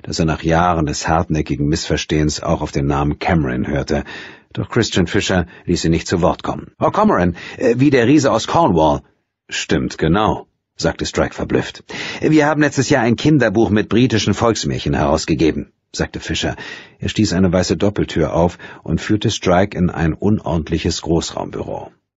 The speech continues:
Die Wände waren mit Plakaten tapeziert und mit einer Handvoll überquellender Bücherregale zugestellt. Eine nachlässig gekleidete, dunkelhaarige junge Frau sah neugierig auf, als Strike an ihr vorüberging.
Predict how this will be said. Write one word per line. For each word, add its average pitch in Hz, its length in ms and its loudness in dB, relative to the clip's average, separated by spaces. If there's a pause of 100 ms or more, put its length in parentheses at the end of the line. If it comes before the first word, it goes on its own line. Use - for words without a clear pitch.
(320)
Die 82 120 2
Wände 95 320 2
waren 90 240 4
mit 87 140 0
Plakaten 95 480 -2
tapeziert 78 580 -2 (360)
und 76 120 -2
mit 71 140 -2
einer 82 240 2
Handvoll 107 480 0
überquellender 92 680 0
Bücherregale 95 800 -2
zugestellt. - 800 -10 (640)
Eine 95 260 2
nachlässig 104 640 0
gekleidete, 92 640 0
dunkelhaarige 87 720 2
junge 82 300 4
Frau 92 320 2
sah 69 180 -4
neugierig 76 640 0
auf, 76 320 0
als - 220 -8
Strike - 300 0
an 55 60 -10
ihr 57 140 -8
vorüberging. 69 720 -2